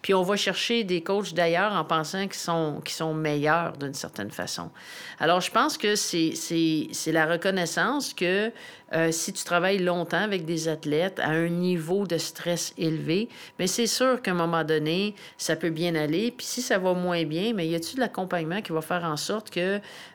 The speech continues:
euh, quelqu'un d'autre peut arriver ou, euh, de, de, de dire, « Est-ce que t'es, t'es, t'es encore avec le bon groupe d'athlètes ? » Mais je pense que de continuer, là, à, à, à regarder l'encadrement qu'on donne aux entraîneurs,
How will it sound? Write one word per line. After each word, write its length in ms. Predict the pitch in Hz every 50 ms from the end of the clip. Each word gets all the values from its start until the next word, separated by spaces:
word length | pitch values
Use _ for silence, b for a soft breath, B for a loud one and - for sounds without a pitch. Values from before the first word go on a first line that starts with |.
| -
euh, 140 | - 165 160 160
quelqu'un 340 | 170 165 160 160 175 170 160
d'autre 300 | 165 170 185 196 190 196
peut 220 | - - 170 165 165
arriver 840 | 160 151 151 156 147 151 151 156 160 180 190 202 208 202 196 -
ou, 480 | - 180 180 185 190 196 196 202 196 - -
euh, 680 | - 160 156 156 156 156 151 151 151 147 139 127 117
de, 160 | 151 160 147 110
de, 180 | 160 160 151
de 140 | 147 156 160
dire, « 220 | 151 156 175 180
Est-ce 160 | 175 165 - -
que 100 | 165 160
t'es, 240 | 160 - 160 151
t'es, 160 | 151 - 143 147 - 160 151 147 - -
t'es 140 | - 156 156
encore 340 | 151 156 151 - 180 185 185
avec 200 | 175 156 160 -
le 120 | 156 151
bon 200 | 147 151 151 151
groupe 260 | 143 - 160 156 156
d'athlètes ? » 500 | 151 160 147 151 - 147 156 180 208 - B B B B B B B B B B -
Mais 540 | 151 151 156 156 156 156 156 156 151 147 - -
je 140 | 151 147 147
pense 400 | 147 180 180 185 202 190 - -
que 80 | 185
de 140 | 160 151 160
continuer, 600 | 156 - 185 170 165 - - 170 160 165 185 190
là, 220 | 180 160 156 156 147
à, 160 | 139 135 135 139 139 -
à, 380 | - 143 139 - - - - 143
à 20 |
regarder 680 | 143 151 175 196 190 190 180 165 160 151 151 170 190 185
l'encadrement 840 | 160 165 160 160 160 165 - 180 196 185 180 165 165 165 175 180 190
qu'on 240 | 185 - 170 160 160
donne 360 | 156 170 180 180 180 - - -
aux 220 | 165 165 147 156
entraîneurs, 640 | 160 160 151 - 151 147 143 147 156 170 190 196 190